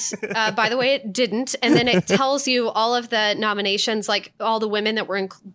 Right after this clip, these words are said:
Speaker 1: uh, were not included. Um, so that just made me more upset. I was already upset, but I'm, I'm absolutely furious, and I think this has to change. And I don't think this has anything to do with Time's Up or anything like that. I'm, I'm just furious that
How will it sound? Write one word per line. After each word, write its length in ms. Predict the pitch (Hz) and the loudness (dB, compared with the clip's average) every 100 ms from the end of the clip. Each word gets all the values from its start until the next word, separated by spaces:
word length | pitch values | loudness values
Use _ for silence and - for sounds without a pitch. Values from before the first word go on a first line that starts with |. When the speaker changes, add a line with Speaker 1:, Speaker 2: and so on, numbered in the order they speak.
| - | -4
Speaker 1:
uh, 60 | 226 | -2
were 140 | 214 | 0
not 240 | 202 208 220 | 2 0 0
included. 540 | 214 202 190 165 190 - - - - | -4 -4 -2 -2 -4 -14 -18 -18 -4
Um, 400 | 226 208 185 160 - | 0 0 0 -6 -6
so 160 | - 330 | -2 2
that 160 | 349 | 2
just 180 | 392 339 | 0 0
made 160 | 349 320 | 0 0
me 140 | 302 | 0
more 240 | 247 247 | 0 0
upset. 500 | 269 214 - 240 202 214 | 0 -2 0 0 0 0
I 100 | 226 | 0
was 140 | 233 | 0
already 280 | 240 220 214 | 0 0 0
upset, 500 | 202 - 202 185 - | -2 0 0 0 0
but 340 | 214 196 190 - | 0 0 0 -2
I'm, 360 | 226 247 240 - | -2 0 -4 -4
I'm 180 | 226 240 | -2 -2
absolutely 580 | - 226 - 277 262 226 | 0 -2 0 -2 0 -2
furious, 600 | 190 190 190 208 226 - | -2 -2 0 2 0 0
and 140 | - 208 | 0 0
I 80 | 202 | 0
think 220 | 214 208 | -2 -4
this 160 | 208 | -4
has 220 | 214 196 - | -2 -2 -4
to 100 | 202 | -6
change. 520 | - 185 185 226 - | -2 -2 -2 -2 -2
And 160 | 196 | -2
I 120 | 185 202 | 0 0
don't 260 | 220 - | -2 -4
think 160 | 220 220 | -6 -4
this 160 | 208 | -4
has 180 | 208 202 | -2 -2
anything 360 | 190 196 202 196 | -2 -2 -2 -4
to 80 | 190 | -2
do 160 | 190 | -2
with 240 | 190 196 - | -2 -2 -4
Time's 340 | 190 190 190 | -4 -2 0
Up 240 | 180 180 | -2 -2
or 60 | 185 | -2
anything 300 | 185 190 185 | -2 -4 -4
like 200 | 175 185 | -4 -2
that. 300 | 165 202 240 | -2 0 -2
I'm, 300 | 208 196 196 - | -2 -4 -6 -4
I'm 140 | 220 240 | -2 0
just 200 | 269 - | -2 -2
furious 420 | 202 202 196 - | 0 0 0 0
that 280 | 190 175 | 0 0